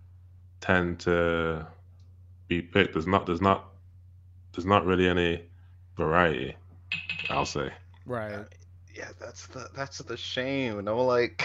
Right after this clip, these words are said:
Speaker 3: <laughs> like,
Speaker 1: Yeah.
Speaker 3: so
Speaker 1: It just
Speaker 3: we
Speaker 1: focuses, you know, predominantly on, like, the mo-, the, the most, uh, not, not even cliche, but the most p-, popular shows, and then they, they get, they steal a lot of the awards, basically, and a few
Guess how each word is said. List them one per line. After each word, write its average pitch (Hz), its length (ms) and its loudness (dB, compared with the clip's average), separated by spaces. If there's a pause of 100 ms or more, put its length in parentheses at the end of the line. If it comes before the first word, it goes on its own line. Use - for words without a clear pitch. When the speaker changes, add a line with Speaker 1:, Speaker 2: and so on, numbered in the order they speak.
(300)
Speaker 3:
<laughs> - 320 -6
like, 165 280 12
Speaker 1:
Yeah. 110 240 6
Speaker 3:
so 160 160 12 (1400)
Speaker 1:
It 110 80 4
just 131 200 10
Speaker 3:
we 151 60 -2
Speaker 1:
focuses, 110 640 6 (420)
you 95 80 2
know, 98 160 4
predominantly 98 540 4
on, 95 160 2
like, 90 280 4 (1400)
the 95 100 -2
mo-, 104 300 6
the, 107 220 2
the 110 80 4
most, 120 520 6
uh, - 100 -12 (760)
not, 104 120 -4
not 120 140 4
even 80 140 -6
cliche, 92 420 -2
but 78 120 -4
the 76 60 -6
most 92 340 -2
p-, - 60 -16 (120)
popular 87 320 2
shows, 80 360 -4
and 69 100 -8
then 69 60 -10
they, 78 180 -4 (140)
they 71 100 -6
get, 71 220 -8 (340)
they 80 100 0
steal 80 280 -4
a 71 40 -4
lot 69 200 -4
of 69 60 -8
the 69 160 -8 (120)
awards, 71 380 -8
basically, - 420 -10
and 67 140 -10 (540)
a - 80 -6
few 78 520 -4